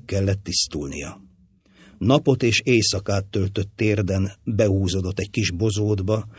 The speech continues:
most már minden bokor rezzenésére megriasztotta, és az áhítat perceit is megrabolta a rémület, hogy megint sarcoló hitetlenek jönnek,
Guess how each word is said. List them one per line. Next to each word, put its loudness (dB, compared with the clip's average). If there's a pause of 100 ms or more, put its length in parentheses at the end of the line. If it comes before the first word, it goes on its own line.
(400)
most -4
már 0
minden 4
bokor 0
rezzenésére 0
megriasztotta, 0
és 0
az -4
áhítat 0
perceit -4
is -2
megrabolta -4
a -6
rémület, 2
hogy -4
megint 2
sarcoló 0
hitetlenek -2
jönnek, 0